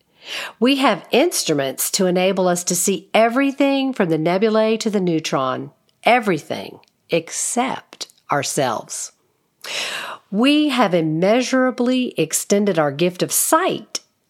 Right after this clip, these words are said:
but not of insight. For that, we have the same equipment as the eighth century prophets, potentially the same, but actually poorer. For while we have been so busy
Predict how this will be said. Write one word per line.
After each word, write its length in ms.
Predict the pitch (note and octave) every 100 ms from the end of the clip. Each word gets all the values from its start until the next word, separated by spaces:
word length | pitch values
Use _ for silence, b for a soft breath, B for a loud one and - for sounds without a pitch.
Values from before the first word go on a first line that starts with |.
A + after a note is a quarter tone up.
| _ _ _
but 220 | D#3+ E3+
not 240 | E3+ E3 D3
of 100 | C3+
insight. 720 | D3 D#3+ - A2 - - - _ _ _ _ - B B
For 220 | _ - E3+
that, 580 | G3 A3 D#4+ D#4+ - - _ _ _
we 140 | F3 F#3+
have 220 | F#3+ C#3+
the 100 | C#3
same 360 | - F#3 F#3+
equipment 600 | A#3+ B3 F3 - D3+ C3 - -
as 160 | D#3+ D3
the 160 | D#3 -
eighth 420 | D#3+ E3 - - -
century 520 | - - D3 D3 D3
prophets, 840 | - - D3 C3+ - - - - - B B
potentially 600 | - G#3+ C#4+ D#4+ D#4+ G#3
the 140 | - D3+
same, 400 | - E3 D#3+ D#3+
but 160 | E3+ -
actually 640 | A3 C4+ - C4+ C#4 C4
poorer. 600 | - D#4 F4 D#3 C3 - B B B B B
For 120 | A3+
while 440 | A3+ A#3 A3+ A3+ G#3+
we 220 | C4 D4+
have 200 | C#4+ G#3
been 180 | G#3 F#3+
so 520 | - - A#3 B3+ B3+
busy 640 | - A#3+ G#3+ D#3+ C3 -